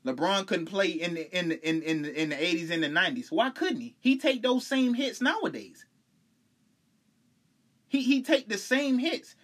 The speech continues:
The only difference is nowadays, those fouls are flagrants.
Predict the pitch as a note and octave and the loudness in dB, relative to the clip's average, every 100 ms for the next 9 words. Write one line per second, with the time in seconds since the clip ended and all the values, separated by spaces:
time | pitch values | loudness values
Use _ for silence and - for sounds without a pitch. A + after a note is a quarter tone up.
0 | _ F#3+ C4+ C4 F#3 C4+ D#4 F#3 F#3+ F#3+ | _ 2 4 4 2 -2 -2 0 2 2
1 | F3 A3+ A#3+ F#3 F#3+ F#3 F#3 - - - | 2 0 0 0 -2 -2 -6 -14 -6 2
2 | G#3+ A3+ - G#3+ G#3 E3+ C#3+ - G#3 D#3+ | 2 2 2 2 4 0 -4 -2 -2 0
3 | B2+ - - | -6 -12 -18